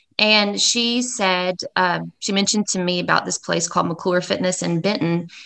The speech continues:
And, um, she's like, "It sounds like kinda like something that you, you would like and, like, you would wanna do." And so I, I got hooked up with, uh, Marietta McClure, and she basically, she became my consultant in how to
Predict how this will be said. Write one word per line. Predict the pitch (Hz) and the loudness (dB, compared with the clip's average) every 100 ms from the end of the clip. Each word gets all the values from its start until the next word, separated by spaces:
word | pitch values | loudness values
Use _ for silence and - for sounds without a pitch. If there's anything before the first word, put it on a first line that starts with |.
| - _ | -20 _
And, | 185 180 | 0 2
um, | 170 160 165 165 | 2 2 0 -4
she's | - 214 | -8 -2
like, | 226 | 0
"It | 202 | 0
sounds | - 208 226 | 4 4 6
like | 220 - | 4 2
kinda | 202 202 | 0 2
like | 190 | 0
something | - 190 190 | -2 -2 0
that | 180 160 | -2 -2
you, | 170 180 175 170 - _ - | -2 -2 0 -2 -6 _ -12
you | 165 | -2
would | 220 196 | 0 6
like | 320 392 - | 6 4 0
and, | 175 | -2
like, | 170 165 | -2 -2
you | 170 | 0
would | 269 160 | 2 0
wanna | 147 - | -2 -2
do." | 156 131 196 - - - - _ | -2 -4 -6 -10 -20 -20 -20 _
And | 196 202 196 | 0 2 2
so | 202 | 2
I, | 190 185 | 2 4
I | 190 | 0
got | 190 208 202 175 | 4 4 4 0
hooked | 208 214 220 | -6 -4 -2
up | 208 | -2
with, | 190 190 180 | 0 0 2
uh, | 185 175 | 0 0
Marietta | 190 185 196 196 214 | 0 2 2 2 0
McClure, | 240 240 190 190 214 - | -4 -2 0 2 0 -2
and | 185 180 | -2 -2
she | - - 214 214 214 - _ _ _ - | -2 -2 -2 0 -2 -4 _ _ _ 2
basically, | 196 202 196 | 2 2 0
she | 190 185 | 0 2
became | 185 202 196 | 0 0 2
my | 180 | 2
consultant | 185 175 - 185 190 175 | 2 -4 -2 -4 -4 -6
in | - 175 | -4 -6
how | 175 175 180 - | 2 2 2 -2
to | 180 170 165 170 175 | -2 -2 -2 -4 -6